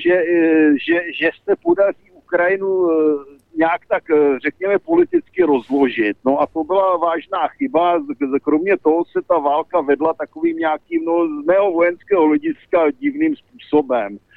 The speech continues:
Ruská armáda, která měla evidentní převahu, ji nevyužila. Eh,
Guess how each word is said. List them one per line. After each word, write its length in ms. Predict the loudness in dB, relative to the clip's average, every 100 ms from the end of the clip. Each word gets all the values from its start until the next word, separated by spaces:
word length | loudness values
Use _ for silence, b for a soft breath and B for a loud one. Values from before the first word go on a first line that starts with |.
| B B B
Ruská 380 | 0 2 2 0 2
armáda, 440 | 2 0 0 -2
která 360 | -2 -2 -2 -2
měla 240 | -2 0
evidentní 580 | 2 2 2 0 -4 -10
převahu, 480 | -2 -2 0 0 -2
ji 120 | -4
nevyužila. 960 | -4 0 0 0 2 2 2 0 -2 -6
Eh, 640 | _ _ _ -8 -6